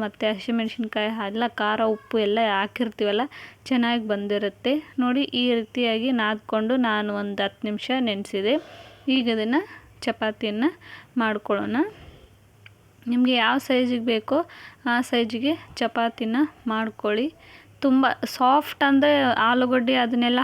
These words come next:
ಹಾಕಿರ್ತೀವಲ್ಲ, ತುಂಬ ಸಾಫ್ಟಾಗಿ ಬರುತ್ತೆ ಚಪಾತಿ. ನೋಡಿ, ಇಲ್ಲಿ ನಾನು ಈಗ ತೋರಿಸ್ತಾ ಇದ್ದೀನಿ. ಈ ಕಡೆ ಅಂಚು ಕೂಡ ಬಿಸಿಯಾಗಿದೆ, ಹಾಕಿದ್ದೀನಿ ನೋಡಿ. ಈ ರೀತಿಯಾಗಿ ಚಪಾತಿನ ಬೇಯಿಸ್ಕೊಳ್ಳಿ. ನೋಡ್ರಿ, ಎಷ್ಟು ಗ್ರೀನ್ ಗ್ರೀನ್ ಕಲರಾಗಿ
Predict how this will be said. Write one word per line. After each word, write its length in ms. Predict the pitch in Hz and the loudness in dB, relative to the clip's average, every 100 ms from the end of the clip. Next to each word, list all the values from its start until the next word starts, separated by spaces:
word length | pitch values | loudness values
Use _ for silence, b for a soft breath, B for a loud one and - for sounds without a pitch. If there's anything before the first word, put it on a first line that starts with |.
| - | -2
ಹಾಕಿರ್ತೀವಲ್ಲ, 680 | 247 - 254 247 233 220 262 311 - | -4 0 -2 0 -2 0 0 -2 -2
ತುಂಬ 140 | 247 262 - | 0 0 0
ಸಾಫ್ಟಾಗಿ 500 | 226 226 - 220 202 | 0 -2 -4 -4 -2
ಬರುತ್ತೆ 320 | 202 202 - 190 214 | -4 -4 -6 -6 -6
ಚಪಾತಿ. 460 | - 208 208 262 349 B B B B - | -4 -6 -2 -4 -4 B B B B -2
ನೋಡಿ, 160 | 247 240 | 0 0
ಇಲ್ಲಿ 140 | 247 269 247 | 0 2 0
ನಾನು 180 | 233 226 | 0 -4
ಈಗ 100 | 220 285 - - | -2 -2 -4 -2
ತೋರಿಸ್ತಾ 400 | 233 247 - 233 | 0 0 -2 -2
ಇದ್ದೀನಿ. 220 | 226 254 262 | 2 2 0
ಈ 20 | - | 0
ಕಡೆ 140 | 233 233 | 0 2
ಅಂಚು 240 | 220 247 254 - | 2 0 -2 -2
ಕೂಡ 120 | 226 233 | 0 0
ಬಿಸಿಯಾಗಿದೆ, 680 | 226 214 226 220 214 214 214 302 - B B B - | -2 -4 -2 0 -2 -2 0 -2 -2 B B B -2
ಹಾಕಿದ್ದೀನಿ 540 | 240 247 247 233 220 208 | -2 0 -4 -2 -4 -4
ನೋಡಿ. 240 | 208 262 392 B B - - 233 | -2 -2 -4 B B -18 -6 0
ಈ 40 | 240 | 0
ರೀತಿಯಾಗಿ 600 | 233 220 254 240 220 240 330 _ _ - | -2 -4 -2 0 0 -2 -6 _ _ -4
ಚಪಾತಿನ 640 | 226 - 233 233 233 226 294 B B B B - 254 | -4 0 -2 -2 -4 0 -2 B B B B -4 0
ಬೇಯಿಸ್ಕೊಳ್ಳಿ. 640 | 240 240 - 208 226 226 294 339 B B B B B - | 0 -2 -6 -4 -2 0 0 -2 B B B B B 0
ನೋಡ್ರಿ, 260 | 254 247 277 254 - | 2 2 0 0 -4
ಎಷ್ಟು 260 | 240 - 285 240 | -4 -2 -2 0
ಗ್ರೀನ್ 300 | 240 247 247 240 | 0 2 2 2
ಗ್ರೀನ್ 260 | 247 247 240 | 0 0 0
ಕಲರಾಗಿ 540 | 226 226 226 220 254 | 2 2 2 0 0